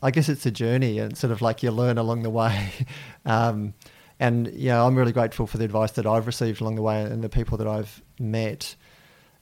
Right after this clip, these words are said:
Um, and I guess it's sort of, the advice that I'd give, it would be to take advantage of every opportunity. You know, there's, there's always opportunities out there. And I know a lot of law students are sort of time poor in terms of having to manage a lot of things while they're studying, but it's always valuable to take advantage of any opportunity.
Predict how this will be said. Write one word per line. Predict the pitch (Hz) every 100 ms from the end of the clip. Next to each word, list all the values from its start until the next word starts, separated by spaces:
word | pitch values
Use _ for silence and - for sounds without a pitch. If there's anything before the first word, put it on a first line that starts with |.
| -
Um, | 110 107 107 104 104 - - - - _ _ _ - _ _ _ _ _ _ _ _
and | 127 131
I |
guess | 139 175 -
it's | 147
sort | - - 139
of, | 127 117 104
the | - 147
advice | 131 143 147
that | -
I'd | 113 127
give, | 135 120 104
it | 107 120 -
would | 123 117
be | 117 113
to | -
take | 113 117 113
advantage | 107 110 110
of | 107
every | 110 107
opportunity. | 104 104 - 113 113 107 107
You | 117 113
know, | 107
there's, | 107 107 101
there's | 117 107
always | 120 123 113
opportunities | 110 117 113 110 107
out | 110 110
there. | 117 110 107 104 - -
And | 117
I | 113
know | 117 113
a | 113
lot | 120 117
of | 110
law | 117
students | - 117 110 -
are | 110
sort | 120
of | 104
time | - 113 110 107
poor | 113 107 107
in | 104
terms | 110 107 101
of | 107 95 - -
having | 113 107
to | -
manage | 107 107 110 104
a | 107
lot | 107
of | 101
things | 110 107
while | 113 107
they're | 104
studying, | - 107 107 104 110
but | 110 110
it's | 104 -
always | 113 110 107
valuable | - 107 107 110 107
to | - 110 107
take | - 107 104
advantage | 101 107 104
of | 104
any | 107 107
opportunity. | - - 110 107 107 120